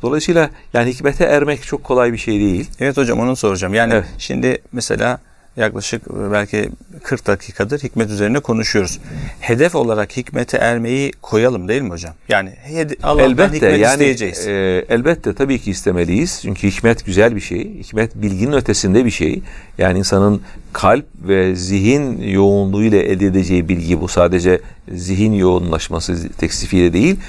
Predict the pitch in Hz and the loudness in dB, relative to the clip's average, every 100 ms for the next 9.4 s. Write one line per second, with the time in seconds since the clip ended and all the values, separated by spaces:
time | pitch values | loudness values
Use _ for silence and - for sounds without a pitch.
0 | - - 110 131 131 110 131 208 - - | -14 -2 0 4 4 4 2 -2 -4 -8
1 | - 143 196 110 95 92 95 - 104 175 | -4 0 2 4 4 2 0 0 0 2
2 | 156 104 98 90 - 90 87 101 82 80 | 2 2 0 0 -2 -6 -2 0 0 0
3 | 82 85 85 85 87 85 113 208 - - | 0 0 -2 -4 -2 0 2 2 0 -16
4 | - 101 - 123 113 113 117 - 101 127 | -4 2 2 2 2 2 0 0 0 2
5 | 135 131 151 185 - - - 95 90 90 | 2 2 0 -4 -10 -16 -12 -4 -2 4
6 | 110 113 - 104 104 - 104 135 185 - | 4 4 0 0 0 -2 -2 0 0 0
7 | 113 123 120 87 78 80 76 180 208 - | 2 4 2 -2 -10 -4 -4 -4 -8 -10
8 | - 135 127 185 190 101 101 151 - 127 | -4 -2 0 2 2 2 0 -2 0 -2
9 | 123 104 120 180 | -2 -2 0 0